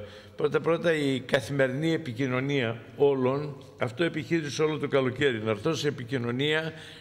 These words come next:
στις γειτονιές της πόλης και στα, στις, ε, δημοτικές, στις κοινότητες του Δήμου, με τους πολίτες και τους φορείς και τις, ε, τοπικές κοινωνίες, τους συλλόγους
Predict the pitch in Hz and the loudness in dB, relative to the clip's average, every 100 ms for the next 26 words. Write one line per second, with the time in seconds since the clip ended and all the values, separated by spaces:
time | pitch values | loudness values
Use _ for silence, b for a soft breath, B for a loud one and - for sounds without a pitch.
0 | B - 135 117 113 120 120 131 160 - | B -6 -2 0 0 2 2 2 2 0
1 | 147 117 135 143 143 139 143 127 - B | -6 -6 2 4 4 2 0 -2 -6 B
2 | B B B - - 151 147 - 131 113 | B B B -20 0 0 2 0 2 4
3 | 107 101 - 117 - - 110 104 101 - | 2 -2 -4 -4 -2 0 0 -2 -6 -4
4 | 110 127 113 113 147 - - 123 - 120 | -2 0 -2 -2 -4 -4 -4 -4 -4 -2
5 | 135 143 131 117 120 113 120 101 135 143 | 0 0 -2 -2 -2 -2 -4 -2 -2 0
6 | 160 175 B B B B - 135 143 139 | -2 -2 B B B B -4 0 0 0
7 | - 147 - - 139 131 139 175 170 160 | -8 -6 -6 -2 0 2 2 0 0 -4
8 | - 147 - 123 - 127 123 151 165 - | -2 -6 -6 -10 -6 0 2 2 0 -2
9 | 135 123 131 - 123 113 127 110 - 160 | -6 -6 -6 -4 -6 -2 -4 -4 -4 -2
10 | 143 - 143 131 127 151 151 151 - - | -2 -4 -2 0 0 0 2 0 -4 -12
11 | - 127 113 - 131 120 139 151 147 151 | -14 -6 -2 0 0 2 2 2 -2 -6